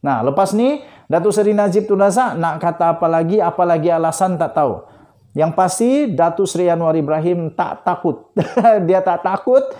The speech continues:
dan dia kata, "Kalau berani, turun gelanggang." Sila komen.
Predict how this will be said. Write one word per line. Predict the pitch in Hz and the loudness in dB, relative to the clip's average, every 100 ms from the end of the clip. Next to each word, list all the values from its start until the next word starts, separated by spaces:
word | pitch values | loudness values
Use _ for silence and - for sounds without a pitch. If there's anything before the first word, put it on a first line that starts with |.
| - - - | -18 -18 -4
dan | 131 196 254 214 | 2 4 4 4
dia | 208 202 | 2 2
kata, | 185 - 240 247 | 0 0 0 0
"Kalau | 196 196 254 269 | 0 2 2 2
berani, | 196 175 180 175 160 - | 2 2 2 -2 -4 -4
turun | 196 208 208 185 | 2 4 4 2
gelanggang." | 151 170 156 147 123 104 - _ _ _ _ _ _ - - _ _ _ | 0 0 0 -2 -4 -8 -18 _ _ _ _ _ _ -20 -20 _ _ _
Sila | - 120 113 | -4 -2 -2
komen. | 113 110 127 147 | -2 -2 -4 -8